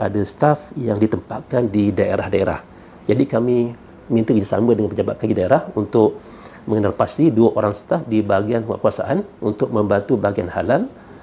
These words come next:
uh, terutama dalam, uh, operasi, ya, penguatkuasaan, pemantauan di daerah yang kami pergi. Jadi it-, itu antara yang saya boleh kongsi dengan tuan-tuan dan puan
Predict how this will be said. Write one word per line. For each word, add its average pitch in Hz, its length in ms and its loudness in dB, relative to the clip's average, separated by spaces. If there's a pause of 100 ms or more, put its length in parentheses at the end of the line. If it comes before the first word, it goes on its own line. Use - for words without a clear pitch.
(320)
uh, 95 80 -4
terutama 127 400 2
dalam, 104 480 0 (160)
uh, 90 400 -8 (400)
operasi, 104 720 -2 (160)
ya, 113 160 -8 (240)
penguatkuasaan, 101 800 -2
pemantauan 101 560 -2
di 98 160 -6
daerah 90 320 -4
yang 90 160 -4
kami 90 240 -6
pergi. - 320 -8 (160)
Jadi 104 240 0
it-, - 240 -4
itu 131 160 0
antara 107 400 6 (480)
yang - 160 -8
saya 98 240 0
boleh 92 80 4
kongsi 98 400 4
dengan 95 240 0
tuan-tuan 90 320 -2
dan 85 80 -8
puan 95 360 0